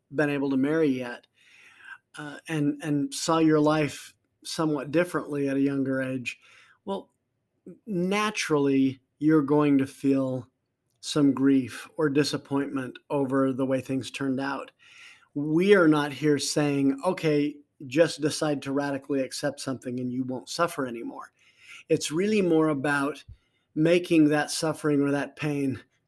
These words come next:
clean rather than dirty. And clean would be accepting what is and saying, "Okay, what, where do I go from here?"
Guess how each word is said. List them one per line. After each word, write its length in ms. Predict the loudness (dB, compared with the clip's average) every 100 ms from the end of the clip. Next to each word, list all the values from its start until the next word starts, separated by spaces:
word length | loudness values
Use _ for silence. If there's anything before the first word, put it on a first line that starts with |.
| -12
clean 560 | -2 0 2 0 0
rather 260 | -2 -2 0
than 160 | 2 8
dirty. 460 | 8 8 0 -12 _ _ _ -20 -10
And 340 | -2 2 2 0
clean 460 | 0 4 6 6
would 180 | 6 2
be 380 | 2 2 2 -2 -10 _ _ _ _ _ _ _ -8
accepting 600 | -8 -4 -2 0 2 2
what 240 | 6 6
is 420 | 6 4 0 -4 -10 -10
and 200 | -6 -6
saying, 280 | -4 -4 -2
"Okay, 300 | -4 -4 -2
what, 300 | 0 0 -2
where 180 | -4 -2
do 100 | -2
I 80 | -2
go 160 | -6
from 240 | -6 -8 -6
here?" 440 | -2 0 0